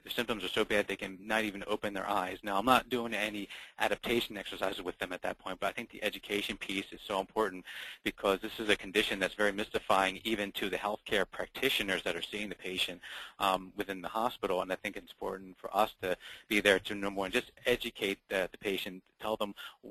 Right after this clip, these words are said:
what is co-, going on and what they can expect as far as their recovery. And I think that goes a long way to preventing the patients from, uh, a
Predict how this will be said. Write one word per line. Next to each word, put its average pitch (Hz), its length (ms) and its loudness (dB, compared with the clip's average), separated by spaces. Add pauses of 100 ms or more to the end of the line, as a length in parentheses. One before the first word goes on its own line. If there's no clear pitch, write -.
what 127 200 8 (400)
is 117 280 4
co-, - 180 -16
going 107 320 0
on 101 400 4 (240)
and 95 220 -12
what 117 180 -2
they 113 100 2
can - 140 -10
expect - 480 -4
as 87 80 -10
far 104 300 2
as 90 80 -2
their 98 100 -4
recovery. 92 720 0 (300)
And 104 180 0
I 107 80 6
think 113 240 -6
that 110 200 4
goes 104 280 2
a 104 120 0
long 95 340 2
way 104 360 4
to 98 140 -8
preventing 90 320 -4
the 87 80 -12
patients 90 420 -8
from, 87 240 -10 (160)
uh, 95 220 2
a - 40 -8